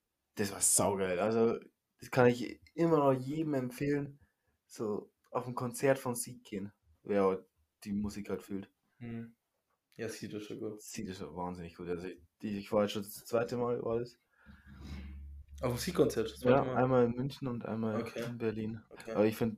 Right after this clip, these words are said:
Speaker 1: fand Berlin war noch viel besser, also da in München haben sie kurz davor ihr Album rausgehauen und da haben sie halt die Lieder halt, die neuen Lieder halt persönlich
Speaker 2: Nee,
Speaker 1: mehr
Speaker 2: aber die
Speaker 1: gespielt.
Speaker 2: hat man nicht kennt, ne?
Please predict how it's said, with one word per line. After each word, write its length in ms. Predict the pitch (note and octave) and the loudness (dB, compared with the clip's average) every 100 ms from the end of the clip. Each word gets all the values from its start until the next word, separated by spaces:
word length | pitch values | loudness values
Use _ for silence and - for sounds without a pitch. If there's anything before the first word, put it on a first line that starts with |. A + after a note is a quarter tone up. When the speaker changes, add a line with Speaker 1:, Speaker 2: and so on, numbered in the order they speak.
| - - | -8 -6
Speaker 1:
fand 280 | B2 A2+ A2+ | 0 2 2
Berlin 360 | A2+ A#2+ B2 | 0 0 0
war 140 | A2 G#2+ | 0 -2
noch 300 | G#2+ - - _ _ - - _ _ _ _ - | -4 -8 -20 _ _ -20 -20 _ _ _ _ -10
viel 180 | B2+ G#2+ | -6 0
besser, 320 | G2+ G2+ F#2+ | 0 2 0
also 240 | F#2+ G2 - - _ _ - - - - - - - - - | 0 -4 -6 -18 _ _ -20 -20 -16 -14 -16 -20 -20 -20 -4
da 140 | B2 A2+ | 2 2
in 100 | A#2+ | 4
München 320 | B2+ B2+ B2+ | 2 0 0
haben 160 | A#2 A#2 | 0 0
sie 420 | B2 A#2 A2+ A2+ - - - - _ - | 2 6 6 4 -8 -20 -20 -20 _ 0
kurz 260 | C#3 C3+ | 0 2
davor 420 | C#3 A#2+ B2 B2 | 2 0 4 6
ihr 440 | F#2+ A#2 A2+ A2 - | 6 6 6 6 6
Album 300 | B2 C3+ A#2+ | 6 4 0
rausgehauen 520 | G#2 A2 - B2+ C3+ - _ - | 0 -2 -4 -6 -6 -10 _ -16
und 180 | A2+ A2+ | -12 -6
da 280 | G#2+ G#2 - - - - | -4 -4 -10 -20 -8 -2
haben 120 | A2 | 4
sie 80 | A2+ | 2
halt 120 | G#2 | 2
die 160 | G#2 | -4
Lieder 360 | G#2 A#2 B2+ A2 | -4 -4 -2 -2
halt, 300 | G#2 - - _ _ - | -2 -10 -20 _ _ -14
die 60 | |
neuen 240 | G2+ A2 A2 | -12 -10 -10
Lieder 260 | A2+ A2+ | -8 -6
halt 340 | A2 G#2+ - - | -6 -10 -14 -16
persönlich 320 | A2+ A2+ A#2 | -12 -10 -8
Speaker 2:
Nee, 100 | A2+ | -6
Speaker 1:
mehr 140 | A2+ A2 | -4 -4
Speaker 2:
aber 60 | |
die 40 | G#2+ | -4
Speaker 1:
gespielt. 200 | - A#2+ | -8 -8
Speaker 2:
hat 60 | A2+ | -8
man 100 | A2 | -8
nicht 120 | G#2 | -8
kennt, 220 | A2+ A2 | -10 -12
ne? 180 | F#2+ G#2 | -12 -14